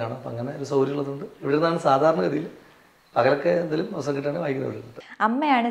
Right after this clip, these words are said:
Speaker 2: സിനിമകളോടുള്ള ഇഷ്ടം ഉണ്ടാക്കിയത് എന്ന് പറഞ്ഞു. ആ, മമ്മൂട്ടിയാണോ ഇഷ്ട നടൻ? അങ്ങനെ കേട്ടല്ലോ.
Speaker 1: അങ്ങനെയല്ല, എനിക്ക്,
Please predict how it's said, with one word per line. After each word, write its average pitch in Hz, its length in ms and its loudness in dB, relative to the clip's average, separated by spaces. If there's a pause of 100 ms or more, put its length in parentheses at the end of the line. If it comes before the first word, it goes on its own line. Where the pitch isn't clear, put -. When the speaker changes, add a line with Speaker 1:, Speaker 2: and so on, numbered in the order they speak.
Speaker 2:
സിനിമകളോടുള്ള 220 720 0 (240)
ഇഷ്ടം - 300 -8
ഉണ്ടാക്കിയത് 180 540 -6 (160)
എന്ന് 175 220 -12
പറഞ്ഞു. 151 280 -14 (400)
ആ, 170 40 -16 (160)
മമ്മൂട്ടിയാണോ 196 480 -6
ഇഷ്ട - 220 -12
നടൻ? 156 180 -10 (160)
അങ്ങനെ 196 200 -6
കേട്ടല്ലോ. 165 280 -8 (360)
Speaker 1:
അങ്ങനെയല്ല, 175 480 0
എനിക്ക്, 127 260 0